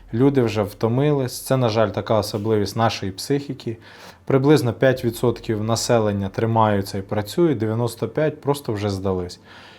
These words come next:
І хочеться максимально затягнути людей в цих п'ять відсотків для того, щоб ми разом рухались далі. Бо ми зараз боремось за наше існування, боремось за існування нашої країни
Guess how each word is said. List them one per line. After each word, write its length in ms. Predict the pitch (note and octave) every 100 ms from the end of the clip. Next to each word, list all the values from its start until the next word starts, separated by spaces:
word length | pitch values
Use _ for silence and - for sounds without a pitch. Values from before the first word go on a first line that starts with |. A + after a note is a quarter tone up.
| -
І 60 | B2
хочеться 520 | - F3 E3+ D3 C3+
максимально 1000 | C3 C#3+ D3+ - - D#3+ C#3+ A2 G#2+ G2+
затягнути 580 | G#2+ A2 B2+ B2+ A2 A2
людей 340 | A2 A#2 A2
в 60 | G2+
цих 280 | - A2
п'ять 200 | A#2+ A2
відсотків 600 | A2 A2 - D3 D3 B2+ G2+
для 160 | G#2
того, 260 | G#2 B2 A2
щоб 180 | - G#2+
ми 140 | G#2
разом 360 | G#2+ A2+ A2 G2+
рухались 460 | G#2 - G2 G2
далі. 300 | F2+ F2+ E2+ - - - - -
Бо 100 | A2+
ми 120 | C3
зараз 300 | B2+ A#2+ G#2+
боремось 520 | G2+ A#2 B2 A#2 A2
за 140 | F#2+ G2+
наше 340 | G2+ - G#2
існування, 560 | G2 - G2 G2 F#2 F#2
боремось 580 | F#2+ G#2 A#2+ B2+ A#2+ G#2+
за 180 | G2+ G#2
існування 540 | G2 A2+ B2 D3+ A#2+
нашої 420 | A2 A#2 - G#2
країни 500 | G2+ G#2 A2+ D3 C#3